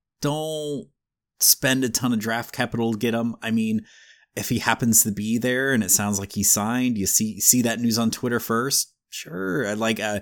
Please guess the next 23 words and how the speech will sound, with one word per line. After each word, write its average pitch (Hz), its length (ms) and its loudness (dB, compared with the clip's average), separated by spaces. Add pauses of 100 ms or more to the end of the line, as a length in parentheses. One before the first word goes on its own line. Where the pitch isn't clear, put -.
(300)
if 117 180 -2
you, 139 100 0
you 135 240 0
know, 107 300 0 (140)
give 107 160 2
up 104 160 0
a 104 40 2
streamer 98 400 0
spot 131 300 -2
for 160 220 -4
him, 165 180 -4
but 113 400 -2 (100)
don't, 147 340 -4 (180)
don't, 135 280 -6
don't 123 260 0
expect 120 420 -2
hundred 107 460 0
plus 104 320 -4
point 101 340 -6 (160)
pace - 500 -4 (220)
Kane. 90 540 -6 (220)
I 104 120 0
think 110 420 0